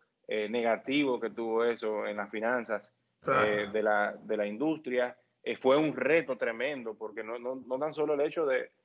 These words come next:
Speaker 1: de poder jugar, sino las medidas, eh, sanitarias que, que debieron de, de implementarse para evitar brotes, eh, de, de, de, del,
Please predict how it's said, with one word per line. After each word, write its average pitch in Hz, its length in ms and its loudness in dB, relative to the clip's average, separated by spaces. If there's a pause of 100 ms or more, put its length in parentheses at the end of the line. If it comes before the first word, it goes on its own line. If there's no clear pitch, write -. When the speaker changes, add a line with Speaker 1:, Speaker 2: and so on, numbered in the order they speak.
(200)
Speaker 1:
de 117 200 4 (280)
poder 120 200 4
jugar, 127 380 4
sino 113 260 -4
las 127 140 0
medidas, 123 520 -4 (340)
eh, 110 560 -2
sanitarias 123 840 -2
que, 110 180 -6
que 113 100 -8
debieron 110 420 -4
de, 117 260 -2
de 113 100 -4
implementarse 113 1000 0 (480)
para 110 580 0 (200)
evitar 110 500 -2
brotes, 123 720 0
eh, 101 580 -6
de, 107 160 -4
de, 98 200 -4
de, 98 300 -2
del, - 440 -8